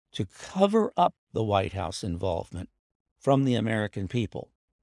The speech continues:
And of course, that is why he was forced to resign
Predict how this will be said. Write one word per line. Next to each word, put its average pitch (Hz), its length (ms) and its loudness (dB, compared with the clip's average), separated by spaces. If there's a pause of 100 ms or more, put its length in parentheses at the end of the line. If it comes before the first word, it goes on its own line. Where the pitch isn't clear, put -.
(240)
And 123 160 2
of 120 100 0
course, 107 460 2
that 151 560 4
is 131 220 -2
why 113 220 2
he 104 160 -2
was - 200 -8
forced 107 420 -6
to 104 80 -4
resign 101 680 0